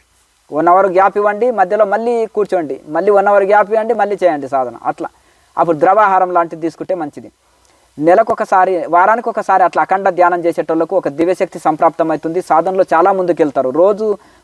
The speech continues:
ఉదయం సాయంత్రాలు చేసే కొద్ది సాధనలో కొద్ది ఫలితం పొందుతాం, కానీ అఖండ ధ్యానం, రోజంతా చేసే ధ్యానంలో ఒక దివ్యశక్తి సంప్రాప్తం అవుతుంది. వీలైనంత నెలకు ఒక రోజు మౌనము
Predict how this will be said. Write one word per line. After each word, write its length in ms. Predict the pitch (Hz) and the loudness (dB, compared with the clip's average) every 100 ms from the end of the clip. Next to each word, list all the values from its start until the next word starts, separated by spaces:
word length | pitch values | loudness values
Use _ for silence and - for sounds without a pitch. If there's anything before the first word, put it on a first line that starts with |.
| - | -4
ఉదయం 260 | 156 190 196 | 0 0 2
సాయంత్రాలు 420 | 196 185 185 180 | 0 0 0 2
చేసే 400 | 180 165 180 170 _ _ - | 0 0 0 -2 _ _ -2
కొద్ది 220 | 165 175 | -2 0
సాధనలో 1800 | 175 175 175 175 170 _ _ _ _ _ _ _ _ _ _ _ 151 185 | 0 0 2 -2 -4 _ _ _ _ _ _ _ _ _ _ _ 0 0
కొద్ది 240 | 175 165 165 | 2 -2 0
ఫలితం 360 | 160 170 190 | -2 0 -2
పొందుతాం, 460 | 175 160 160 147 127 | -2 -2 0 -2 -2
కానీ 360 | 160 170 180 247 _ _ _ 131 | -2 0 -2 -8 _ _ _ -6
అఖండ 480 | 156 247 262 269 | 0 0 2 0
ధ్యానం, 360 | 214 180 175 170 | 2 2 2 2
రోజంతా 520 | 165 175 240 277 277 | 2 2 2 0 -4
చేసే 280 | 233 208 208 | -2 -4 -4
ధ్యానంలో 420 | 175 170 165 165 | 0 0 0 -4
ఒక 120 | 151 | -6
దివ్యశక్తి 520 | 147 160 175 180 170 165 | -4 -2 -2 -4 -8 -4
సంప్రాప్తం 500 | 151 156 156 156 143 | -4 0 0 2 -2
అవుతుంది. 420 | 135 139 127 110 _ _ _ _ _ 143 | -2 -6 -8 -10 _ _ _ _ _ 0
వీలైనంత 500 | 180 196 185 185 185 | 2 4 2 2 0
నెలకు 340 | 170 175 175 | 2 2 0
ఒక 60 | 165 | 0
రోజు 220 | 165 165 | 0 0
మౌనము 480 | 160 165 165 165 | 0 0 -2 -4